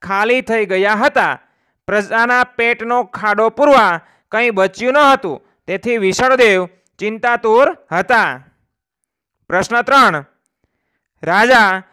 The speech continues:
રાજ્યની પ્રજાને બચાવવા કોનો સહારો લે છે? જવાબ, રાજા રાજ્યની પ્રજાને બચાવવા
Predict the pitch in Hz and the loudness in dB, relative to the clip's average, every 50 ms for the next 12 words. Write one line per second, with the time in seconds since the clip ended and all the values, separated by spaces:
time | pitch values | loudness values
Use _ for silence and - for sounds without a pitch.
0 | _ _ _ _ _ _ _ - 165 180 190 208 180 190 247 247 262 262 262 - | _ _ _ _ _ _ _ -6 -2 -2 0 0 0 -2 -2 -2 -2 -4 -4 -2
1 | 226 214 208 220 226 233 247 240 220 208 196 202 202 - 226 240 269 254 247 240 | -2 0 0 0 0 0 -2 -2 0 0 -2 -2 0 0 2 4 6 6 6 6
2 | 214 190 175 170 165 - _ _ _ _ _ - - 233 254 302 311 294 - 311 | 4 2 0 -2 -4 -8 _ _ _ _ _ -4 -2 0 2 2 2 2 2 2
3 | 294 277 285 277 269 262 254 247 233 185 214 226 226 226 226 220 220 - _ _ | 2 4 4 4 4 4 4 2 2 0 0 -2 0 -2 -2 -4 -8 -12 _ _
4 | _ _ _ _ _ _ _ _ _ _ - 202 240 254 214 196 185 190 - _ | _ _ _ _ _ _ _ _ _ _ -2 0 2 4 4 2 0 -2 -8 _
5 | _ _ _ _ _ _ _ _ - 151 170 180 202 214 226 254 254 262 247 - | _ _ _ _ _ _ _ _ -6 -2 0 2 2 4 4 4 4 4 2 0
6 | - 175 170 170 190 196 165 196 240 247 262 262 - - 226 208 202 240 262 247 | -2 -2 0 0 0 0 2 0 0 2 0 -2 -2 -2 -2 0 2 2 2 2
7 | 214 185 175 175 175 175 _ _ _ _ _ - 147 185 196 190 247 247 247 254 | 0 -2 -2 -4 -6 -10 _ _ _ _ _ -6 -4 -4 -4 -2 0 2 4 4
8 | 240 240 262 240 202 180 170 170 | 4 4 4 4 4 2 0 -4